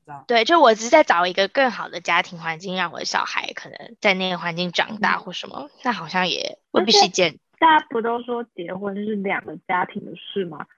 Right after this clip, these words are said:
Speaker 3: 你跟这个人相处得来，
Speaker 2: 对。
Speaker 3: 不代表你跟他的整个家族都相处得来啊。
Speaker 2: 嗯，嗯，嗯。
Speaker 1: 哦，这很严重，就是
Speaker 3: 嗯。
Speaker 1: 真的是两个家族的事情。
Speaker 2: 哦，
Speaker 3: 对。
Speaker 2: 我记得我上过师大的一堂课，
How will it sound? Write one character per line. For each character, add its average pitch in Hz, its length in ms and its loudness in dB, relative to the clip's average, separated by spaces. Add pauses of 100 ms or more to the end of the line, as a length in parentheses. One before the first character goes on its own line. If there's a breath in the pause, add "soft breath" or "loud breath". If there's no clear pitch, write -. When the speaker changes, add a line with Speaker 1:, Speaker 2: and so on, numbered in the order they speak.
Speaker 3:
你 185 140 -4
跟 226 240 -4
这 285 120 0
个 247 60 4
人 170 240 2
相 190 200 -4
处 180 140 -10
得 120 120 -10
来， - 100 -10
Speaker 2:
对。 147 100 -18
Speaker 3:
不 - 60 -14
代 240 160 4
表 190 140 -4
你 151 120 -10
跟 180 180 -6
他 202 140 -4
的 190 100 -6 (180)
整 208 160 -2
个 151 140 -8
家 196 220 0
族 180 160 -4
都 165 140 -4
相 170 240 -12
处 - 160 -20
得 - 120 -14
来 - 140 -16 (160)
啊。 - 80 -12 (280)
Speaker 2:
嗯， 190 240 -2
嗯， 160 140 -8
嗯。 240 80 0
Speaker 1:
哦， 185 80 2
这 381 80 2
很 202 240 4
严 156 240 -10
重， 151 400 -6
就 254 100 -2
是 262 220 -2
Speaker 3:
嗯。 185 320 -14 (140)
Speaker 1:
真 233 140 0
的 208 100 -2
是 214 120 -6
两 147 160 -6
个 147 80 -16
家 147 200 -12
族 147 140 -18
的 - 120 -20
事 - 240 -18
情。 - 140 -20 (520)
Speaker 2:
哦， 339 120 4
Speaker 3:
对。 190 140 2
Speaker 2:
我 240 100 8
记 381 120 6
得 320 100 10
我 220 100 8
上 277 240 6
过 277 180 8
师 - 260 0
大 214 200 4
的 185 140 0
一 202 100 -2
堂 160 360 -10
课， - 340 -4